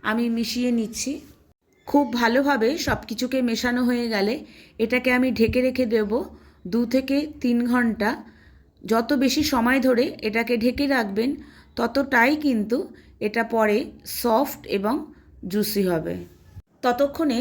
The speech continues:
আমি একটা চটপটা ব্রাইট কালারের একদম মাউথ ওয়াটারিং গ্রিন চাটনি বানিয়ে নেব, যেটা ছাড়া কিন্তু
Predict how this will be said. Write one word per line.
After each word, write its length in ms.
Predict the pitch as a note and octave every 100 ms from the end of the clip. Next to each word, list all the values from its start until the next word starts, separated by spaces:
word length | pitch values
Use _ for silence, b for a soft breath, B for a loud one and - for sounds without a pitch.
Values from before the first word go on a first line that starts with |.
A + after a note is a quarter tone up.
| D4+
আমি 200 | A#3+ A#3 B3+
একটা 260 | B3+ B3+ B3+ C4
চটপটা 520 | C4+ C4+ - D4 D4 A3
ব্রাইট 340 | G#3 A#3 B3+ B3+
কালারের 460 | C#4 C4+ B3 A#3+ C4+ - B B B
একদম 340 | G#3+ G#3 C#4 A#3+
মাউথ 340 | A3 A3 C#4 C#4+
ওয়াটারিং 460 | C#4+ A3+ G#3 G3+ C#4 - B B
গ্রিন 240 | G#3+ C#4 C#4
চাটনি 340 | C#4+ C#4+ C#4
বানিয়ে 320 | B3+ A3 A#3 A3
নেব, 140 | F#3+ A#3+ - B B
যেটা 280 | F3 A#3+ C4+
ছাড়া 280 | D4 D4+ D#4
কিন্তু 360 | D#4 D4+ B3+